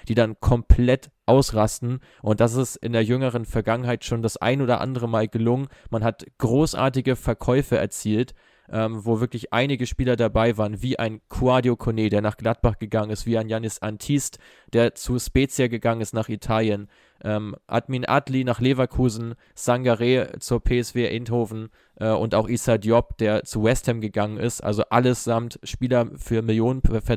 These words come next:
für Millionenbeträge verkauft. Mit dem Aufstieg hat's erst jetzt funktioniert. In der letzten Saison war man schon dicht dran, ist da allerdings dann knapp gescheitert. Äh, dieses Jahr hat's gereicht, äh, und das auch wirklich völlig zu Recht mit einem Kader,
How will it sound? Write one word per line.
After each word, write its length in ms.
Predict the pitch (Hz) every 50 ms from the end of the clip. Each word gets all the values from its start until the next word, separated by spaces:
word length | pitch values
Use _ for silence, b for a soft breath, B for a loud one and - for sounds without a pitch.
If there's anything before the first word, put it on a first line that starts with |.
| - _ _ - 73 78
für 200 | - - 110 110
Millionenbeträge 680 | 117 107 113 117 127 131 123 117 - - 117 110 104 101
verkauft. 640 | - - 104 98 - - 113 120 151 180 - - B B B B B B
Mit 120 | 123 113
dem 120 | 123 120 -
Aufstieg 480 | - 120 147 139 - - 151 147 -
hat's 220 | - 120 110 - -
erst 280 | - - 113 113 -
jetzt 240 | - 120 135 - -
funktioniert. 540 | - 143 135 127 - - 117 123 147 160 151
In 80 | 117 117
der 80 | 110
letzten 280 | 110 123 - - - 127
Saison 180 | 120 120 113
war 100 | 113 117
man 140 | 120 117 113
schon 180 | - - 120 110
dicht 260 | - 139 156 - -
dran, 280 | 127 120 127 131 139 b b b b b b
ist 200 | - 107 - -
da 80 | 123
allerdings 360 | 120 123 127 120 131 123 120 -
dann 160 | - 117 120
knapp 320 | - - 123 131 135 -
gescheitert. 640 | - 123 - - 127 120 131 135 131 131 127 - - b b b b b
Äh, 200 | b - 117 110
dieses 380 | 104 127 131 127 131 120 - -
Jahr 260 | 127 117 117 117 110
hat's 220 | 120 117 - -
gereicht, 560 | - 127 110 101 110 110 127 131 - - - -
äh, 100 | - 113
und 300 | 113 - - 113 117 - -
das 240 | - 110 113 - -
auch 220 | - 110 - -
wirklich 300 | 110 110 - - 107 -
völlig 300 | - - 143 123 120 -
zu 160 | - - 110
Recht 220 | 107 110 113 - -
mit 120 | 120 -
einem 160 | - 110 104
Kader, 460 | - - 110 107 117 117 110 110 113